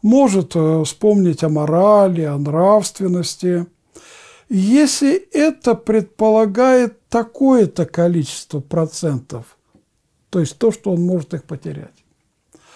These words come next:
Но если что-то будет больше этих процентов, буржуа готов развязать любую войну, любую бойню.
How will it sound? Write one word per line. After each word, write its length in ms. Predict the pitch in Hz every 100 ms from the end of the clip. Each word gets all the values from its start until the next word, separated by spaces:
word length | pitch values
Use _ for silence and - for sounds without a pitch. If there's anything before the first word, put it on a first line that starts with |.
| _ - _ _ _ -
Но 280 | 165 196 214
если 460 | 226 247 254 214
что-то 580 | 160 - 240 233 226 190
будет 460 | 156 170 208 185 135
больше 720 | 135 156 262 339 269 - 233
этих 320 | 208 202 170
процентов, 840 | - 175 170 170 147 127 123 107 _ _ _ -
буржуа 920 | 143 156 175 127 147 156 180 151 107 _ _ _ -
готов 680 | 147 170 156 160 139 - _ _ _ _
развязать 960 | 156 156 - 139 127 113 156 131 - _ _ _ _ -
любую 880 | 151 147 127 127 147 147 127 117 - _ _ _
войну, 840 | - 120 135 135 143 147 131 104 _ _ _ _ _ _
любую 840 | - 156 160 135 165 160 139 123 - _ _ _
бойню. 680 | - 135 135 165 143 120 110